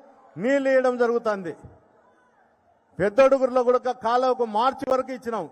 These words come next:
ఈ సంవత్సరం తప్ప. కానీ మాజీ ఎమ్మెల్యే ఏం చెప్తాడంటే, పెద్దడుగురుకు పోయి,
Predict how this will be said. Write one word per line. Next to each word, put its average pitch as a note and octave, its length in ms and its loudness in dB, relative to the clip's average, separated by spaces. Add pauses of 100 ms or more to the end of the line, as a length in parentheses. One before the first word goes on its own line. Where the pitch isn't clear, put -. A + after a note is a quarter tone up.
ఈ G#3 120 -2
సంవత్సరం A3 480 -4
తప్ప. G#3 300 -2 (1160)
కానీ B3 440 0 (1120)
మాజీ A3+ 320 0
ఎమ్మెల్యే C4 520 2
ఏం B3+ 120 -4
చెప్తాడంటే, B3+ 520 0
పెద్దడుగురుకు A#3+ 580 2
పోయి, B3 360 4